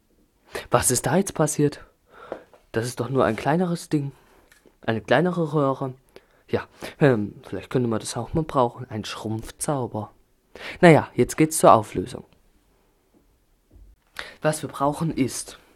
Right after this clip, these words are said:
eine kleine Röhre, eine große Röhre, habt ihr euch ja schon gedacht,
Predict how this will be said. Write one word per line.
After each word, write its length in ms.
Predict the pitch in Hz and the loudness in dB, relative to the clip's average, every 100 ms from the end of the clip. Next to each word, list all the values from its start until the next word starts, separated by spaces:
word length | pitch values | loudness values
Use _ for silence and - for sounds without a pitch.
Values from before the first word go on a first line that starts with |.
| _ | _
eine 240 | 98 101 | -8 -8
kleine 520 | 113 - 110 104 131 143 | -12 -4 -2 -2 -4 -4
Röhre, 440 | 160 170 196 208 208 - - - _ _ _ _ _ _ - - | -4 -2 -4 -6 -10 -20 -20 -20 _ _ _ _ _ _ -20 -8
eine 200 | 185 175 | -6 -6
große 540 | - 123 120 120 135 | -4 -2 -2 -2 -4
Röhre, 440 | 131 127 127 139 139 | -2 -2 -2 -6 -6
habt 260 | - - - | -10 -6 -4
ihr 80 | 113 | -4
euch 160 | 113 | -6
ja 80 | 110 | -10
schon 200 | - 113 | -14 -14
gedacht, 280 | 110 139 | -10 -10